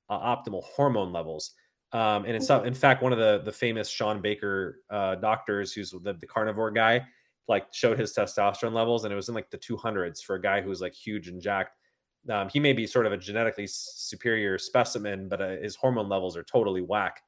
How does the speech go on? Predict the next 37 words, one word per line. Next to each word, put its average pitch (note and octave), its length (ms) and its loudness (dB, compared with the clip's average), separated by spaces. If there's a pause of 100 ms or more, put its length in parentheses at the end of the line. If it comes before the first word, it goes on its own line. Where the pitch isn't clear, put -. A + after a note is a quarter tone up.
(340)
uh, G2 300 0
from G#2 180 -6
eating G#2+ 200 -2
an G2 60 -4
all, G2+ 300 -2
all A2+ 140 0
meat G#2 180 -8
diet. G2+ 260 0
I B2+ 60 4
don't C#3 100 8
know A#2 100 2
if G#2 40 -2
it's - 120 -8
from C3+ 200 2
the C3 120 4
all C3 240 4
meat C3 180 0
diet B2 220 6
or G#2 140 0
for - 200 -10
something A#2 320 -2
else, A#2 220 0
but G2+ 100 -4
it's - 120 -8
certainly C3+ 320 2
not A2+ 200 2
optimal G2+ 540 0
and G2+ 120 -8
didn't A#2 220 0
make A2+ 200 -4
me G#2+ 80 -4
wanna G2 200 0
emulate G2+ 420 -2
an G#2+ 100 -6
all G2+ 100 0
meat G#2 180 -6
diet G2+ 260 -2